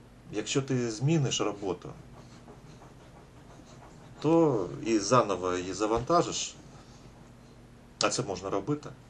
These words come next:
то я подивлюсь і поставлю іншу оцінку, оцінку там п'ять, наприклад. Добре, що ти прислав, но не зовсім, скажімо так, там нема вз-, взагалі нема в твоїй роботі виконання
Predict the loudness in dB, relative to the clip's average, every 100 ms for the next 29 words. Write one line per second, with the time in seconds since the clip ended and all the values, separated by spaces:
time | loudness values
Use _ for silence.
0 | -20 -20 -20 -20 -6 0 2 2 0 -2
1 | -2 -2 -4 -8 -10 -10 -10 -10 -10 -12
2 | -8 -10 -4 -6 -4 -6 -8 -10 -10 -8
3 | -10 -12 -14 -12 -10 -10 -12 -16 -18 -10
4 | -10 -10 -18 -20 -20 -14 -12 -12 -14 -14
5 | -20 -20 -20 -20 -20 -20 -20 -20 -20 -20
6 | -20 2 4 4 0 -2 -6 -8 -8 2
7 | 2 2 -4 -4 -4 -4 -8 -6 -6 -2
8 | 0 0 -2 -8 -8 -6 -6 -6 -6 -2
9 | -2 -2 -16 -18 -20 -20 -20 -20 -20 -20
10 | -20 -4 2 4 6 6 4 2 -2 -8
11 | -10 -10 0 2 4 6 4 2 0 2
12 | 2 0 -16 -20 -20 -20 -16 -2 2 2
13 | 2 0 4 4 4 -8 -10 -20 -20 -20
14 | -20 -20 -20 -20 -20 -20 -20 -14 -8 -2
15 | 0 2 0 -2 -6